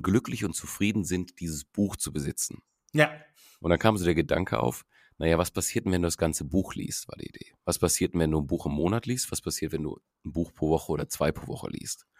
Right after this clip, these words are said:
Speaker 2: Mhm.
Speaker 1: Ja, und das habe ich dann einfach mal drei Jahre lang gemacht.
Speaker 2: Mhm.
Speaker 1: Ja, also immer zwei Bücher mir genommen zu meinen Themen, ein schweres, ein leichtes, habe die probiert zu lesen,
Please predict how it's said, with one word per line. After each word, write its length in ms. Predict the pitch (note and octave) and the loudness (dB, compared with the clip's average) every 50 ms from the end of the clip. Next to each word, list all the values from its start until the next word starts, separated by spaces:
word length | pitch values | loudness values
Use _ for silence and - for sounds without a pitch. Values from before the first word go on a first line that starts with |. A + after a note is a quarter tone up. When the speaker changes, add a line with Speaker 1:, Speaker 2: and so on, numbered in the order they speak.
| - - - | -20 -12 -8
Speaker 2:
Mhm. 340 | A#2 A2 G#2+ G#2+ G#2 A2 A#2 | -4 -4 -2 -2 -4 -4 0
Speaker 1:
Ja, 80 | - D2+ | 2 2
und 60 | D#2 | 2
das 120 | F2+ - | 4 4
habe 100 | G#2+ F#2 | 4 2
ich 60 | F2+ - | 4 2
dann 120 | D#2 D#2 | 0 0
einfach 180 | D#2 D2+ D2 - | -2 -4 -4 -4
mal 120 | D2 C#2+ | -4 -4
drei 220 | - - - - | -4 -2 -2 0
Jahre 180 | D2 D2+ C2+ - | 0 0 -2 -2
lang 140 | C#3 D3 D3 | -4 -4 -4
gemacht. 420 | - - F#2+ G2 - - - - _ _ - | -4 -4 -4 -6 -6 -12 -20 -20 _ _ -8
Speaker 2:
Mhm. 360 | A#2+ A2 A2 G#2+ G#2+ A2+ C3 E2 | -6 -4 -4 -4 -6 -6 -2 0
Speaker 1:
Ja, 160 | F2+ F2 D#2+ - _ _ | 0 0 0 -2 _ _
also 180 | - D#2+ D#2+ D2+ | -4 -2 0 0
immer 280 | A#1+ D2 D#2 C#2+ C#2+ - | 0 2 0 -2 -2 -4
zwei 240 | - - - C#2 | -4 -4 -4 -4
Bücher 280 | C#2 - B2 B2+ - A2 | -4 -4 -6 -2 -2 0
mir 100 | F#2 F#2 | 0 0
genommen 300 | E2+ D#2 E2 D#2+ D#2+ D#2 | 0 0 0 0 -2 -2
zu 120 | - - C2+ | -4 -6 -6
meinen 220 | C#2 C2+ C#2 C#2 | -4 -4 -4 -2
Themen, 340 | - - A2+ A2 G2+ G2+ - | -2 0 0 0 0 -2 -2
ein 160 | - C3 - | -2 -4 -4
schweres, 460 | - - - G#2+ A2 G2+ F#2+ F#2 - - | -4 -2 0 0 0 0 0 -4 -6 -4
ein 160 | - D2 C#2+ | -4 -2 0
leichtes, 540 | D#2 E2+ E2 E2 D#2 - - E2 - - - | 2 2 2 2 0 -2 -2 -4 -2 -4 -6
habe 120 | D#2+ - - | -8 -8 -8
die 80 | D2 | -10
probiert 380 | - - - - D2+ D2 C#2+ - | -10 -8 -6 -4 -4 -4 -4 -4
zu 100 | - D2 | -6 -2
lesen, 460 | D2 D#2+ D#2 D#2 D2 D#2+ D#2 D2 | 0 2 2 2 2 0 -2 -2